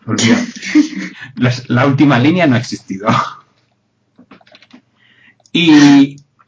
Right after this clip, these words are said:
Speaker 1: y con el millón pasa lo mismo. Un millón, dos millones, tres millones. Un
Speaker 2: Ok.
Speaker 1: mi-, un millón doscientos treinta y cinco mil trescientos cuarenta. Es, es,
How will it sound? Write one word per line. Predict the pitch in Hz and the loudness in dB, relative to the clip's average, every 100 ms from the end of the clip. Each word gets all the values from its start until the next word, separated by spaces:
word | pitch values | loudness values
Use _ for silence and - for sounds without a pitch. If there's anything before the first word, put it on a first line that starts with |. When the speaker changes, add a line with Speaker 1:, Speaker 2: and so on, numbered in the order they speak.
| _ - | _ -8
Speaker 1:
y | 175 | -2
con | 170 156 | 0 2
el | 151 | 4
millón | 147 165 165 | 4 2 0
pasa | 175 160 | -2 0
lo | 117 | 0
mismo. | 107 117 123 - _ _ _ _ 147 | 0 0 -2 -4 _ _ _ _ 0
Un | 139 120 | 2 2
millón, | 120 151 156 180 _ - | 2 0 -2 -10 _ -12
dos | 127 135 123 | -6 -4 -2
millones, | 120 135 127 123 - _ | 0 0 0 -2 -6 _
tres | 127 123 | -6 -2
millones. | 123 120 143 127 127 - _ _ _ _ _ _ _ _ _ _ _ _ _ _ _ _ _ _ - | 0 2 0 -2 -6 -12 _ _ _ _ _ _ _ _ _ _ _ _ _ _ _ _ _ _ -2
Un | 156 | -2
Speaker 2:
Ok. | 160 | 0
Speaker 1:
mi-, | 151 135 185 214 214 - - - _ | 0 0 0 -2 -6 -12 -18 -20 _
un | 156 170 147 | -6 -4 -2
millón | 143 196 226 240 _ - | 0 0 -2 -4 _ -8
doscientos | 123 131 - 131 117 117 - | -4 -4 -2 -4 -2 -6 -8
treinta | 113 98 98 | -8 -8 -10
y | |
cinco | - 101 98 117 | -10 -10 -6 -6
mil | 175 214 | -4 -8
trescientos | _ 107 - 110 120 117 | _ -16 -10 -10 -10 -14
cuarenta. | - 87 - - - _ _ _ _ _ _ _ _ _ _ _ _ | -14 -16 -16 -18 -20 _ _ _ _ _ _ _ _ _ _ _ _
Es, | 131 120 - | -12 -12 -12
es, | 131 - - | -10 -10 -14